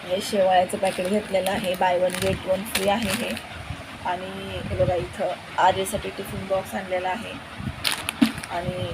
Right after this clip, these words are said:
ते आहे पण तो जुना झाला, मग हा घेतला. दुसरे होते अशामध्ये, पण काचाचे होते, मग हा प्लॅस्टिकचं म्हणलं ठीक आहे.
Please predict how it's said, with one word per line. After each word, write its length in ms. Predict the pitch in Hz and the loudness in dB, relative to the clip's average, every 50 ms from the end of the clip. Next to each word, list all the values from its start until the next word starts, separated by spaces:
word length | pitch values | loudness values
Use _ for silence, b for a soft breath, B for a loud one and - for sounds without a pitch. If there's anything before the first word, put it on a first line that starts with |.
| - - | -2 2
ते 160 | 190 202 190 - 190 | 2 4 4 4 2
आहे 280 | 202 226 240 240 247 | 0 0 2 0 -2
पण 440 | - - - - 208 196 196 196 196 190 190 - - - - - - - - - - - - - - - - - - - - | -4 -6 -4 -2 -2 -2 -2 -2 -4 -4 -6 -8 -12 -12 -12 -12 -14 -14 -12 -12 -10 -10 -8 -6 -6 -8 -8 -8 -12 -8 -4
तो 80 | 196 202 | -4 -4
जुना 360 | 202 - 202 196 202 202 196 | -2 -4 -6 -4 -2 -2 0
झाला, 200 | 226 226 214 - | 0 2 0 0
मग 160 | - - - | 0 0 -2
हा 120 | 185 165 175 | -2 -2 0
घेतला. 400 | - - - - - 175 175 - - - - - - - - - - - | 0 -2 -4 -6 -6 -6 -6 -6 -6 -8 -8 -8 -8 -8 -8 -8 -6 -2
दुसरे 240 | 202 214 - - 226 | -2 -2 0 2 2
होते 260 | 233 226 220 - 233 | 2 2 2 4 4
अशामध्ये, 420 | 233 214 - 220 196 196 196 196 208 | 4 4 4 0 -4 -4 -4 -6 -6
पण 140 | - 220 | -6 -8
काचाचे 520 | 214 - 208 196 196 - 196 190 - - 202 | 0 2 2 2 4 2 -2 -2 -2 -2 -2
होते, 320 | 196 185 - - - - | -2 -2 -4 -4 -4 -6
मग 120 | 202 196 214 | -4 -4 -4
हा 120 | 208 - | -2 -2
प्लॅस्टिकचं 600 | - - - - - 233 226 - - - - 202 | -2 -2 0 0 0 0 -2 -4 -4 -6 -8 -8
म्हणलं 220 | 196 190 180 180 | -8 -6 -6 -6
ठीक 360 | 180 180 - - 196 180 - - | -6 -6 -8 -10 -10 -8 -6 -6
आहे. 120 | - - | -6 -6